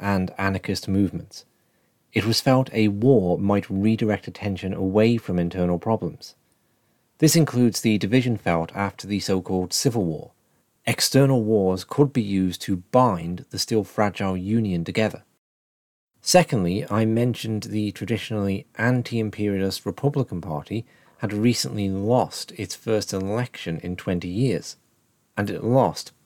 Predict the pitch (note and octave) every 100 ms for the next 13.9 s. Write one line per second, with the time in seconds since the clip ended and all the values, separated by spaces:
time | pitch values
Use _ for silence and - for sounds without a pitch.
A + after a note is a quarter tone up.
0 | _ _ A#2 B2 - - - _ _ _
1 | _ _ _ _ B2 - D#3+ E3 D3 B2+
2 | C3+ B2+ A2 - A#2+ A2+ - G#2 G2+ G#2
3 | B2+ C3+ A2+ - B2 B2+ G#2 - D#2+ E2
4 | F#2+ E2+ - G#2 G2 F#2 F2 - A#2+ B2+
5 | F#2 D#2+ D2+ F2 F#2+ F#2 F#2 - E2+ F2+
6 | F2+ G#2+ A#2 - A#2 A2 G2 G2 - -
7 | F#2+ F#2 F2 - F#2+ F2+ - - A#2 G#2
8 | F2 E2 F2+ E2 F2 - G2+ D2 - -
9 | _ _ _ _ _ _ _ _ - D3
10 | F3 D#3 C3 B2 A#2 A2 G#2+ G2 F#2+ A#2
11 | G2+ D#2 - _ _ _ _ B2 G#2+ A2+
12 | G#2+ C3 - G#2+ G2 G2 G2 F#2+ F#2+ E2+
13 | A2 A2 G2+ - A#2+ A2+ - - E2